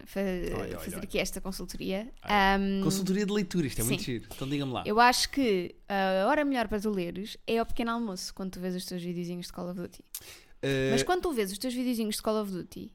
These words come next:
Speaker 1: o dia todo.
Speaker 2: Não, isso não é verdade.
Speaker 1: É quase todo.
Speaker 2: Não é verdade.
Speaker 1: Oh,
Speaker 2: Eh,
Speaker 1: Guilherme, quase
Speaker 2: sabes
Speaker 1: todo.
Speaker 2: que eu estive a falar com o Cláudio Almeida, que faz o programa O Isto é Gozar com Quem Trabalha,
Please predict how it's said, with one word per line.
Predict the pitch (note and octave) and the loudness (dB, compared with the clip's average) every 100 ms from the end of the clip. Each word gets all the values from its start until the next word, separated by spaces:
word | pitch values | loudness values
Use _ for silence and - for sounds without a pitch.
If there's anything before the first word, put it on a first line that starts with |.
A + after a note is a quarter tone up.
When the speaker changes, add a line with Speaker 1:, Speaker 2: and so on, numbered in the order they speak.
| _ _ _ _ _ - | _ _ _ _ _ 0
Speaker 1:
o | |
dia | C#4 B3+ | 4 4
todo. | - F3 F3 - - - _ _ _ - _ - | 2 -6 -6 -8 -14 -20 _ _ _ -20 _ -10
Speaker 2:
Não, | A#2+ G#2 | -8 -8
isso | - | -6
não | A#2+ | -6
é | G2+ | -6
verdade. | F2+ - | -10 -12
Speaker 1:
É | |
quase | - G#3 F#3+ | -6 -4 -4
todo. | F3 - - | -8 -10 -12
Speaker 2:
Não | - | -14
é | G2+ | -12
verdade. | F3+ - - | -12 -14 -6
Speaker 1:
Oh, | F#3+ | 0
Speaker 2:
Eh, | F#3 | 2
Speaker 1:
Guilherme, | G3+ E3+ F#3 | 2 0 0
quase | G3+ | 0
Speaker 2:
sabes | E3+ | 0
Speaker 1:
todo. | - | 2
Speaker 2:
que | |
eu | E3 | 4
estive | F#3+ | 4
a | |
falar | F3+ E3 | 4 2
com | - C#3 | 2 0
o | A#2 | 0
Cláudio | - B2 A#2 | 0 0 0
Almeida, | A2 F#2 F2 - | -2 -4 -10 -12
que | - | -4
faz | B2 | -4
o | A2 | -4
programa | G#2 G#2+ F2+ | -6 -6 -6
O | G2 | -8
Isto | F#2 G2+ | -8 -8
é | |
Gozar | F#2 F#2 | -8 -10
com | F#2 | -10
Quem | F#2 | -8
Trabalha, | A2 G#2 E2 | -4 -4 -6